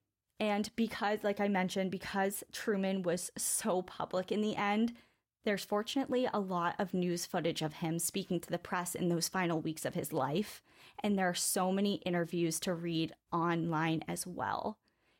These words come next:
If you felt really connected to his story like I did and want to learn more about him, there are several books in,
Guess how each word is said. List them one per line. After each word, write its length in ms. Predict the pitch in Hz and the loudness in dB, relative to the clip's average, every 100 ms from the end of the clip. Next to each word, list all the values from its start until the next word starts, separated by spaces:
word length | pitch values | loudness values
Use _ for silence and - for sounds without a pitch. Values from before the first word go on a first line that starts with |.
| - | -4
If 160 | 233 | -2
you 100 | 220 | -2
felt 340 | 240 220 196 - | -2 0 -2 0
really 220 | 190 185 | 2 2
connected 540 | - 196 170 - 175 | 0 -2 -2 -2 -4
to 100 | - | -4
his 180 | 180 180 | -4 -2
story 460 | - 165 160 170 170 | -2 -2 -2 -2 -2
like 240 | 143 147 - | -4 -4 -4
I 160 | 165 | -2
did 300 | 170 185 185 | -2 0 0
and 200 | - 175 | 0 0
want 140 | 170 165 | 0 0
to 80 | 156 | -2
learn 180 | 156 | -2
more 160 | 165 165 | -2 -2
about 340 | 160 190 190 | 0 0 0
him, 340 | 214 220 226 247 - _ _ | -2 0 2 0 -4 _ _
there 120 | - 202 | -2 0
are 100 | 180 | 0
several 380 | - 240 254 | 0 0 2
books 480 | 208 196 - - - - - | 0 -2 -2 -4 -6 -8 -6
in, 200 | 196 | -4